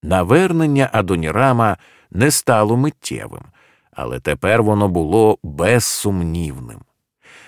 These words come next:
Бог відкрився на його шляху, як апостолу Павлу на дорозі в Дамаск, і зворотного ходу вже не було.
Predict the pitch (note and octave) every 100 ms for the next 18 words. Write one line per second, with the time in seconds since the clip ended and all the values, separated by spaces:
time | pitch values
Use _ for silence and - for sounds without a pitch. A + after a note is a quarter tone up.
0 | _ - F2 C#3 C3 - A2 B2 - B2
1 | C#3 C3 - A2 G2 F#2+ D#2 E2 - D2
2 | - B2+ C3 G2+ - _ F#2 G#2+ - F#2+
3 | - E3 D3 - C#3 C3 G#2 D#2+ E2 C3+
4 | E3 B2 _ G#2+ G#2+ F#2 F2 A#2+ G2 G2
5 | E2 F#2+ F#2+ C#2 - - - _ _ -
6 | G2+ F2 D2 C#2+ F#2+ C3+ C3 C3+ A#2 G#2
7 | A2+ G#2+ G#2+ - E2 D2 D#2+ D#2 C#2+ C#2
8 | C2 A#1+